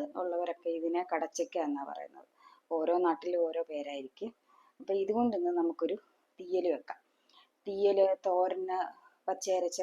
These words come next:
കറി, അങ്ങനെ പല വിഭവങ്ങളും ഉണ്ടാക്കാൻ പറ്റുന്നതാണ് ചീമച്ചക്ക. നമ്മൾ ഈ ശീമച്ചക്കയെന്ന് പറഞ്ഞ് പറഞ്ഞ് പറഞ്ഞ് ഇപ്പം ഞങ്ങളുടെ നാട്ടിലായാലും ചീമച്ചക്ക എന്നാണ് പറയാറുള്ളത്. അപ്പോൾ എന്തായാലും ഇതുകൊണ്ട് നമുക്കിന്നൊരു തീയൽ വെക്കാം.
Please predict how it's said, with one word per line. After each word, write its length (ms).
കറി, 240
അങ്ങനെ 220
പല 160
വിഭവങ്ങളും 560
ഉണ്ടാക്കാൻ 380
പറ്റുന്നതാണ് 680
ചീമച്ചക്ക. 520
നമ്മൾ 260
ഈ 140
ശീമച്ചക്കയെന്ന് 880
പറഞ്ഞ് 360
പറഞ്ഞ് 300
പറഞ്ഞ് 240
ഇപ്പം 220
ഞങ്ങളുടെ 320
നാട്ടിലായാലും 560
ചീമച്ചക്ക 580
എന്നാണ് 340
പറയാറുള്ളത്. 640
അപ്പോൾ 240
എന്തായാലും 460
ഇതുകൊണ്ട് 400
നമുക്കിന്നൊരു 500
തീയൽ 340
വെക്കാം. 320